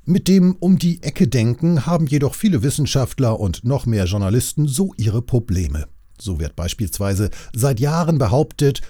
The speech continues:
Rauchen macht depressiv oder Raucher neigen häufiger zum Selbstmord. Keine Frage, Rauchen ist Selbstmord auf Raten, aber das ist hier nicht gemeint.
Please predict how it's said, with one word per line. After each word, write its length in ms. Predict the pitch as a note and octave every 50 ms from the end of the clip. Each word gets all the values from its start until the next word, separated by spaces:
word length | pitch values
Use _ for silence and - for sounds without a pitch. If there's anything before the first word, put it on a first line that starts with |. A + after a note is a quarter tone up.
| - - F2
Rauchen 460 | F#2+ G2 G2 G#2+ - C3 C3 C3 - -
macht 240 | - E2+ D#2 - -
depressiv 600 | G2+ F#3 - - F3+ - - E3+ E3 A#2 - -
oder 260 | - F2 D2+ C#2 C2 - - - - - -
Raucher 440 | D#2 F2 G#2 G2+ - A2 G2 F2+ - - - -
neigen 400 | - E2+ F2 F#2+ A2+ A2+ A#2 F#2+
häufiger 400 | - G2 G2 - - G#2 G#2 G2
zum 200 | - - G2 E2
Selbstmord. 720 | C2+ D2 F#2 - - - - - F2+ D#2+ D2+ D2 - - - - - - - - - - - - - - - -
Keine 220 | - G#2+ F2+ D2+ C#2+
Frage, 400 | - A#2+ G#2+ G#2 G2+ G#2 E2 - - - - -
Rauchen 420 | - G#2 A2+ A2+ A#2 - B2 A#2+
ist 360 | B2+ - A#2+ C3 - - - - -
Selbstmord 640 | G2 A#2+ B2 A#2+ A#2+ - - - B2+ B2+ B2 - -
auf 240 | B2 A#2+ - -
Raten, 480 | - A2 A2+ A#2+ A#2+ - G#2+ G2 F2 - - - - - -
aber 300 | - A#2+ G#2 A2+ A2 A2
das 220 | - - A2 - A#2
ist 180 | A2 - -
hier 100 | - B2+
nicht 240 | A#2 C3+ A#2+ - -
gemeint. 540 | C#3+ C3 D#3 D3+ A2+ E2+ D2 - - -